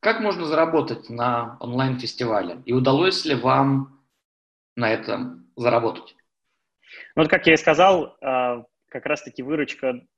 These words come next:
Speaker 2: фестиваля, ну, во-первых, э,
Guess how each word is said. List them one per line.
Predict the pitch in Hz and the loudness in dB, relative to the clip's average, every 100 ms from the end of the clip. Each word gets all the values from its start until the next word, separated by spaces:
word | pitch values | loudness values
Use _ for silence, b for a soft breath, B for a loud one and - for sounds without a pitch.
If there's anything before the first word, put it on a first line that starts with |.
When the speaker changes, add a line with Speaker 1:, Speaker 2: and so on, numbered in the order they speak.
| _ | _
Speaker 2:
фестиваля, | - - 127 147 135 123 123 120 117 - _ _ _ | -20 -12 -2 0 2 2 2 -2 -6 -10 _ _ _
ну, | 139 135 120 117 _ _ | -10 -10 -10 -16 _ _
во-первых, | 127 123 156 139 - - | -4 0 -2 -2 -6 -6
э, | 123 120 117 117 | -4 -2 -2 -4